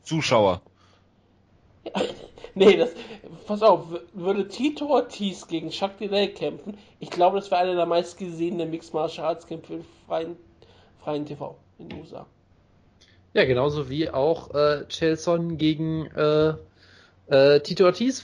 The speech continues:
Speaker 3: scheinbar alle Rekorde gebrochen hat und scheinbar auch extrem erfolgreich war mit, ich glaube, im Peak eins Komma acht Millionen oder sowas in der Art.
Speaker 2: Ja, für
Speaker 3: Äh, also
Speaker 2: auf jeden Fall alle
Speaker 3: auf jeden
Speaker 2: Rekorde
Speaker 3: Fall
Speaker 2: gebrochen.
Speaker 3: für, für Bellator ein Riesenerfolg und wir haben wieder gesehen, niemand möchte echten Sport sehen.
Speaker 2: Wieso? Es
Speaker 3: Ja.
Speaker 2: war doch echter Sport.
Speaker 1: Außer,
Speaker 2: Es war ja kein
Speaker 1: außer,
Speaker 2: Work.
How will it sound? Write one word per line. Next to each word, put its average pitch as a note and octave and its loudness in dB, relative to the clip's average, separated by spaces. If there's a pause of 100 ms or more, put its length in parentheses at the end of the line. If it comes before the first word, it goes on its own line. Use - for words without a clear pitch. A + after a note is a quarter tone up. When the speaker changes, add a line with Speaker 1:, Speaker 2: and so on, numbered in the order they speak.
(140)
Speaker 3:
scheinbar C#3 2
alle B2+ 2
Rekorde A#2 0
gebrochen G#2 -4
hat G#2 -4
und A#2+ -12
scheinbar C3+ -2
auch E3 0
extrem A2+ -4
erfolgreich G#2 -4
war G#2 -2
mit, G#2+ -4
ich A2 -10
glaube, C#3 6
im C3+ 0
Peak - -6
eins D3 0
Komma D3+ 0
acht - -6
Millionen D3 2
oder A3 4
sowas A3+ 0
in G#3+ -2
der G3+ 2
Art. A#3+ -2 (260)
Speaker 2:
Ja, B3 -2
für D3+ -4
Speaker 3:
Äh, D3+ 4 (100)
also D#3 6
Speaker 2:
auf G#3+ -2
jeden A3+ -4
Fall A3 0
alle F#3 0
Speaker 3:
auf G3 0
jeden F#3 4
Speaker 2:
Rekorde D#3 2
Speaker 3:
Fall D3+ 6
Speaker 2:
gebrochen. D#3 -2 (840)
Speaker 3:
für, D#3 4
für D#3+ 2
Bellator D#3+ 2
ein C#3 -2
Riesenerfolg D#3+ -2
und D#3 -6
wir C3+ 2
haben D3 -2
wieder D3 2
gesehen, D3 -4
niemand D3 0
möchte C3 -6
echten A2+ -6
Sport - 0
sehen. D3+ -2 (540)
Speaker 2:
Wieso? A#3+ -4
Es A#3+ -2
Speaker 3:
Ja. A#3 0
Speaker 2:
war - 6
doch A#3+ -2
echter F#3 -6
Sport. - -6
Speaker 1:
Außer, B2+ -4
Speaker 2:
Es - -6
war - 2
ja C#3 6
kein G#3 -4
Speaker 1:
außer, C#4 0
Speaker 2:
Work. - -4